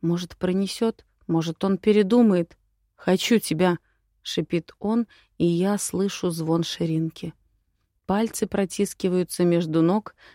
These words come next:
касаются складок. «Ну и чё ты дёргаешься? Всё равно же мокрая». «Это просто физиология, отпусти, я правда не хочу.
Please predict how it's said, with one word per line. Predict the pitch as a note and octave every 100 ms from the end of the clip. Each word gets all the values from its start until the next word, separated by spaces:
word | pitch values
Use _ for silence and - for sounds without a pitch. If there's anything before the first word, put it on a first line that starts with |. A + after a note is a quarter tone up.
| _
касаются | - E3+ - F#3 F#3 -
складок. | F3 - E3+ E3+ D#3 D#3+ - _ _ _
«Ну | A3 A3
и | A3
чё | - A#3
ты | G#3+
дёргаешься? | E3+ F#3+ F#3 F#3 F3+ - E3 - _
Всё | - A#3+
равно | A#3 B3+ A3
же | F#3
мокрая». | G3+ G3 E3+ D#3 D3+ _ _ _ _ _ _
«Это | G3 -
просто | G#3 B3 C4 -
физиология, | - F#3 G3 G#3+ A3 F#3+ F3+
отпусти, | F3+ - A3 - -
я | A3 G3
правда | - A3+ F#3+ E3+
не | F3
хочу. | E3+ G#3 - A#3